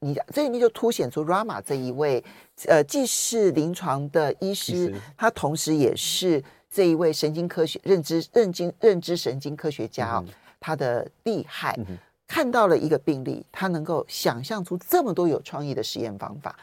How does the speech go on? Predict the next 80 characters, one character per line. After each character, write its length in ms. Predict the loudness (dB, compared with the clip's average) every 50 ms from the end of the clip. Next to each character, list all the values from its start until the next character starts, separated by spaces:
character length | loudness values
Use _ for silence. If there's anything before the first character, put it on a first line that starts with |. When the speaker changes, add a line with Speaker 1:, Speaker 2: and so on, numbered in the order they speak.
| -20 _ _
Speaker 1:
我 80 | -6 -6
们 60 | -4
休 140 | -2 -2 -4
息 120 | -4 -6
一 40 | -8
下， 160 | -8 -10 -10
马 120 | -10 -12 -10
上 120 | -10 -10 -10
回 120 | -10 -10
来 100 | -10 -10
节 120 | -10 -12
目 80 | -14 -12
现 120 | -14 -14 -14
场。 160 | -16 -20 -6 -2
欢 80 | 0
迎 80 | 4 6
大 60 | 6
家 40 | 6
回 140 | 6 6 6
到 180 | 8 8 8
九 140 | 6 4 2
八 140 | 0 0 -2
新 100 | -2 -2
闻 100 | -4 -4
台 280 | -4 -2 -2 0 0 0
财 180 | -2 -2 -4
经 220 | -4 -4 -4 -6 -6
起 180 | -8 -10 -10 -10
床 260 | -10 -10 -10 -10 -8
号 160 | 0 0 0
节 100 | 0 0
目 60 | -4 -4
现 160 | -4 -4 -4
场， 120 | -4 -6
我 80 | -8 -8
是 200 | -4 -4 -4 -4
陈 240 | -4 -6 -10 -10 -6
凤 220 | -4 -4 -4 -4
馨。 260 | -2 -2 -2 -2 -2 -4 -10 -16 -18 -4
在 120 | 0 2
我 40 | 2
们 80 | 2 4
现 180 | 2 2 0
场 180 | 0 -2 -6 -6
的 100 | -6 -6
是 100 | -4 -4
脑 160 | -2 -2 -2
科 140 | -2 -2 -2
学 160 | -2 -2 -2
家 180 | -2 -2 -4 -4
谢 180 | -2 -2 -2
伯 140 | 0 0 0
让， 180 | -2 -2 -2 -4
他 220 | -6 -4 -2 0
也 200 | 0 0 0 -2 -4
是 340 | -6 -6 0 0 0 0 0 -4 -12 -18 -18 -8
台 160 | -2 0 0
大 160 | 2 0 -2
心 160 | -2 -4 -4
理 80 | -4 -4
系 160 | -4 -6 -6
教 240 | -4 -2 -2 0 0
授、 200 | 0 -2 -2 -2
脑 180 | -2 -2 -2
与 80 | -2 -4
意 180 | -2 -2 -2 -2
识 160 | -2 -2 -4
实 200 | -4 -2 -2 -2
验 120 | -2 -2 -2
室 180 | -4 -4 -6
主 260 | -4 -4 -6 -6 -6
任 260 | -2 -2 -2 0 0 -2
啊。 100 | -4 -4 -6 -12 -16 -16 -18 -12 -4
来， 180 | -2 0 0 -2 -4
谢 280 | -10 -2 2 2 2 2
教 280 | 2 0 0 0 0
授 300 | -4 -2 0 2 2 2
今 180 | 0 -2 -6 -6
天 220 | -4 -4 -4 -2
来 240 | 0 0 0 0 0